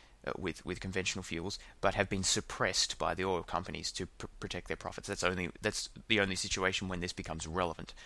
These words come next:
So that's what we'll focus on here. Now, in this case, it should be fairly obvious that any firm producing such a vehicle,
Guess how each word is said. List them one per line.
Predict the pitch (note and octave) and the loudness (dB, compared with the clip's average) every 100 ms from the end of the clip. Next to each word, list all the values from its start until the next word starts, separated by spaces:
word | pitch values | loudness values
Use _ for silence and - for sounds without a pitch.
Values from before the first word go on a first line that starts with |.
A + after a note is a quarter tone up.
| - | -12
So | - F#2 | -2 0
that's | G2+ | 2
what | G#2 - | 0 -2
we'll | |
focus | - F#2+ F#2 F#2 | -2 0 0 -2
on | C#2 | -4
here. | G2 - - - - - - - - - | -6 -8 -10 -16 -18 -20 -20 -18 -18 -6
Now, | A#2 A#2+ A#2 - - - _ - | 6 10 8 6 -12 -20 _ 2
in | D3+ | 4
this | E3 | 4
case, | - D3+ D3 | 8 8 8
it | |
should | F3+ A3 | 2 2
be | |
fairly | D3 - E3 D#3 | 0 2 4 6
obvious | C3 C#3 A#2+ - | 6 6 4 6
that | A#2+ | 6
any | B2 A#2 | 6 4
firm | - B2 A2+ | 2 2 2
producing | G#2+ C3+ D3 A2+ | 2 4 4 2
such | A2 - | 4 2
a | F#2 | 0
vehicle, | F2+ E2+ - G2+ | 0 0 0 -2